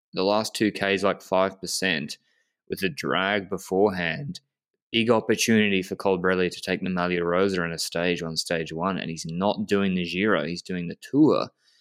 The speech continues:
And they're sending, all we know now is, at the moment, is Landa and Bilbao, so Landa for G C. Would, I, I,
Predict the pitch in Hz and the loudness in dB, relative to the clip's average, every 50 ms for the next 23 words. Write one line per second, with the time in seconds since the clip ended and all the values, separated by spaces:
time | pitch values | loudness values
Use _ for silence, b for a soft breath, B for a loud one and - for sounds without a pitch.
0 | _ _ _ _ _ - - 92 92 90 - - 107 101 98 95 98 98 - - | _ _ _ _ _ -6 -2 -2 0 0 0 0 0 2 0 0 -2 0 2 4
1 | 110 113 110 104 98 95 95 92 92 90 90 87 87 85 - - - 92 - 92 | 6 6 6 4 4 2 2 2 0 0 0 -2 -2 -4 -4 -4 -4 -4 -2 -2
2 | 92 92 90 87 82 87 87 87 87 92 98 95 92 90 - - - 92 90 90 | -2 -2 -2 -2 -4 -4 -2 -2 0 0 0 0 0 -2 -2 -2 -4 -6 -4 -4
3 | 90 87 82 - _ - 98 95 92 90 82 82 87 87 90 87 78 - - - | -6 -6 -8 -6 _ 0 0 2 0 0 -2 -2 -2 -2 -2 -2 -4 -6 -8 -12
4 | _ - - - 85 80 85 85 85 80 - - 92 85 - 82 80 78 - - | _ -8 -6 -4 -4 -4 -4 -4 -6 -6 -8 -10 -12 -12 -10 -10 -8 -8 -6 -4
5 | - 92 90 73 - - _ - 107 110 101 - _ _ _ _ _ _ _ _ | -4 -4 -4 -6 -8 -12 _ -6 -4 -2 -4 -4 _ _ _ _ _ _ _ _
6 | _ _ _ _ _ _ _ _ _ _ _ _ _ _ - - 98 - - B | _ _ _ _ _ _ _ _ _ _ _ _ _ _ -10 -6 -6 -6 -4 B
7 | B B B B B - - 104 - - - | B B B B B -4 -4 -4 -2 -4 -6